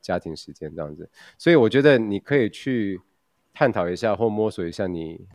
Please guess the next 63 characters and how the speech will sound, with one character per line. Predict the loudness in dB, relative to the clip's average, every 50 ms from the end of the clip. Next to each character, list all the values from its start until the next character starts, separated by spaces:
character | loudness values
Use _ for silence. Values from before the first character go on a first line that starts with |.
| -10 -8
你 | -6 -4
另， | -4 -4 -4 -4 -2
另 | -2 -2 -2 -2
一 | -4
方 | -6 -4 -6 -6 -6 -8 -12 -18 _ _ _ _
他 | _ -6 -2 -2 -2 -2 -4 -6
接 | -6 -6 -4 -4 -4
受 | -4 -4 -4 -4 -4 -4 -8 -12 _ _ _ _ _ _ _ _ _ _ _ _ _ _
爱 | 0 2 2 2
的 | 0
语 | -2 -4 -6 -8
言 | -8 -8
的 | -8
方 | -6 -4 -4 -4
式 | -6 -8 -12
是 | -14 -14
什 | -16 -16 -16
么 | -14 -14 -14
的 | -16 -16
时 | -16 -16 -10
候， | -6 -4 -4 -4 -4 -10 _ _ _ _ _ _ _ _ _ _
你 | -8 -4
就 | -2 -2
可 | 0 2 2
以 | 0
从 | 0 0 -4 -4 -4
这 | -2 0 0 0 2
个 | 0 -2 -2
方-， | -2 -4 -4 -4 -6 -8 -8
方 | -4 -2 -2 -2 -2 -4
向 | -6 -6 -6 -6
一 | -10 -14
直 | -14 -16
走。 | -20 _ -20 -20 -20 -20 -20 _ _ _ _ _ _ _ _
那 | -4 -2 0
这 | 2 4 2
样 | 2 2 0
你 | -4 -4
自 | -4 -4
己 | -4 -2
在 | -2 -4
做 | -4 -6 -8
事 | -8 -8 -12
情 | -12 -10 -12
的 | -12
时 | -10 -8 -8
候 | -8 -8
也 | -8 -10 -10
会 | -8 -10 -8
方 | -6 -6 -6 -6 -6
便。 | -8 -10 -10 -14 -18 -16 -10 -6
那 | 0
当 | 4 4 6
然 | 6 4
你 | 2
想 | 0 0 0
要 | 0 0
跟 | -2 -2 -2 -2
一 | 0
个 | 0
人 | -2 -2
互 | -4 -6 -6
动， | -2 -2 -2 -2 -2 -6 -8 -10